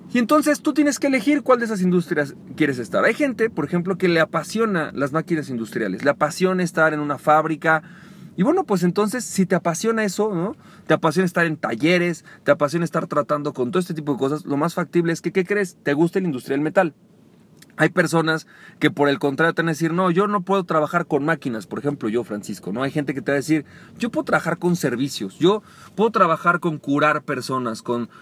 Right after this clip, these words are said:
con tratarlos de alguna manera", y para mí esa es una parte importante, y entonces yo quiero estar en la industria de la tierra, ¿no? En la industria de lo que sería el elemento tierra, esta industria más bien del servicio y la atención a las, a las personas.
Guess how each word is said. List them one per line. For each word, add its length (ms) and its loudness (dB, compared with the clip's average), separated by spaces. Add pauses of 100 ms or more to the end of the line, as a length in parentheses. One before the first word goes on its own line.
(120)
con 200 -2
tratarlos 680 0
de 80 -2
alguna 260 -4
manera", 320 -2
y 60 -2
para 240 0
mí 240 0
esa 200 -6
es 100 -6
una 160 -2
parte 280 -4
importante, 540 -2
y 80 -4
entonces 400 -2
yo 160 -2
quiero 160 0
estar 180 -6
en 60 -6
la 60 -2
industria 360 -2
de 100 -2
la 120 -2
tierra, 400 -4 (240)
¿no? 240 -4 (240)
En 160 -4
la 40 -2
industria 640 0
de 140 -2
lo 140 -4
que 120 -8
sería 260 -2
el 80 0
elemento 440 -4
tierra, 360 0
esta 180 -8
industria 480 -4 (240)
más 240 2
bien 160 -2
del 140 -2
servicio 500 -4
y 20 -2
la 80 -2
atención 420 -6
a 60 -2
las, 220 -8
a 40 -6
las 140 -8
personas. 540 -8